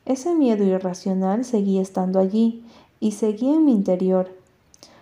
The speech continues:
Recordé aquella vez en la que mi padre le había dado una paliza a mi madre. Recuerdo haber estado llorando debajo de la cama,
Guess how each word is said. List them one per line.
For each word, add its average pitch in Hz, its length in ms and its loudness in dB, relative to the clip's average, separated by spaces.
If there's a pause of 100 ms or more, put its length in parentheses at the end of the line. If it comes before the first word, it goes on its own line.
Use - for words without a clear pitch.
(120)
Recordé 247 640 0
aquella 214 440 0
vez 202 280 -2
en 254 100 0
la 196 140 0
que 196 100 -2
mi 190 160 0
padre 196 520 -2
le 269 100 0
había 196 280 2
dado 190 220 0
una 190 180 0
paliza 202 520 -2
a 269 40 -2
mi 220 160 2
madre. 190 480 -2 (560)
Recuerdo 226 560 0
haber 226 200 2
estado 190 360 0
llorando 196 540 2
debajo 196 400 2
de 190 100 0
la 196 180 -2
cama, 226 400 0